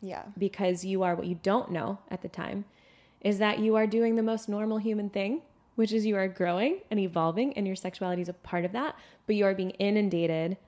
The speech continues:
Speaker 2: with this ideology telling you you're in danger if you interact with that part of you at all until you reach this certain point, which at best is maybe, like, ten years down the road,
Speaker 1: Right.
Speaker 2: which is super inhumane.
Speaker 1: Yeah.
Speaker 2: Yeah.
Speaker 1: It's crazy.
Speaker 2: Mm-hmm.
Speaker 1: I always talk about,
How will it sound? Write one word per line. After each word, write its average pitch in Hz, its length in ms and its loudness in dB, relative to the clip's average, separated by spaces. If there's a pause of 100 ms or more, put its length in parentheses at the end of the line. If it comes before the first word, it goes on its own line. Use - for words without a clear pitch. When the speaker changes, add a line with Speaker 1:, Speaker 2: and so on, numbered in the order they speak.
Speaker 2:
with 190 100 0
this 185 140 -2
ideology 180 560 0
telling 170 260 -2
you 165 100 -2
you're 170 180 -2
in 160 200 -6
danger 170 720 -2 (280)
if 180 180 -4
you 175 80 2
interact 160 460 -4
with 180 80 -6
that 165 140 -10
part 160 180 -6
of 160 80 -6
you 160 100 -4
at 160 120 -6
all 156 200 -4
until 170 320 -6
you 160 120 -6
reach 165 240 -6
this 165 180 -4
certain 170 240 -6
point, 165 240 -6
which 165 280 -6
at 170 200 -6
best 156 260 -6
is 165 140 -8
maybe, 160 240 -4
like, - 180 -8
ten - 160 -8
years - 180 -8
down 50 160 -10
the 58 100 -6
road, - 240 -6 (320)
Speaker 1:
Right. 202 200 -6
Speaker 2:
which 185 160 -4
is 175 160 -6
super - 540 -4 (480)
inhumane. 165 520 -6 (280)
Speaker 1:
Yeah. 233 520 -4
Speaker 2:
Yeah. - 140 -2 (240)
Speaker 1:
It's 196 180 -10
crazy. 180 480 -8 (140)
Speaker 2:
Mm-hmm. 180 220 -4 (300)
Speaker 1:
I 202 140 4
always 208 420 2
talk 196 280 -2
about, 180 680 2